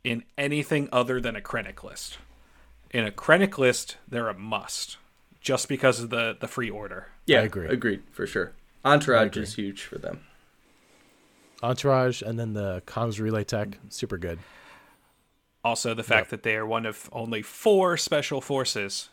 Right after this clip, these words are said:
Speaker 1: that can go up to four in a regular army list building.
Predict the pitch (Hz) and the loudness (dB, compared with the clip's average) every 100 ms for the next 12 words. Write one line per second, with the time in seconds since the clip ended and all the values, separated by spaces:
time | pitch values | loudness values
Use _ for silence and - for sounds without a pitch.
0 | _ 120 113 - 110 113 117 - 139 135 | _ -2 -2 -2 -8 -4 -4 0 0 0
1 | - 120 - 123 107 98 90 - - _ | 0 -4 -2 -6 -6 -8 -10 -12 -20 _
2 | - 110 104 104 - _ _ 117 104 104 | -14 -10 -8 -8 -10 _ _ -8 -8 -10
3 | 104 - _ _ - 110 101 101 98 - | -12 -16 _ _ -8 -6 -6 -8 -8 -8
4 | 101 95 90 | -10 -10 -16